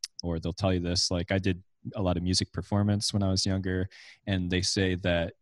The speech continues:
you need to, whatever action you're going to perform, you need to perform it bigger. And the reasoning for that is that it, uh, what you think is, like, a very aggressive, uh,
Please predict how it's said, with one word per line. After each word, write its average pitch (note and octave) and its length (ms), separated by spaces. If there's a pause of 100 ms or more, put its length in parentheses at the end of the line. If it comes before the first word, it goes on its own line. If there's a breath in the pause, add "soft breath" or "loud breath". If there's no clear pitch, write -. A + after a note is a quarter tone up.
(160)
you G#2+ 180
need A2+ 220
to, G2 320
whatever A#2 540
action A2+ 500
you're G2 160
going F#2+ 240
to - 80
perform, F#2 420
you F#2 80
need F#2+ 160
to G#2 60
perform G2+ 360
it F#2 80 (360)
bigger. E2+ 420 (800 soft breath)
And E2+ 320
the F#2 100
reasoning G2+ 380
for F#2 180
that F2+ 240
is E2+ 260
that E2+ 280
it, F#2+ 120 (200)
uh, E2 240 (100)
what G#2+ 180
you A#2+ 180
think B2+ 420
is, G2+ 240
like, G2 280
a F#2+ 40
very F#2 640 (200)
aggressive, F2+ 880 (680)
uh, D2+ 200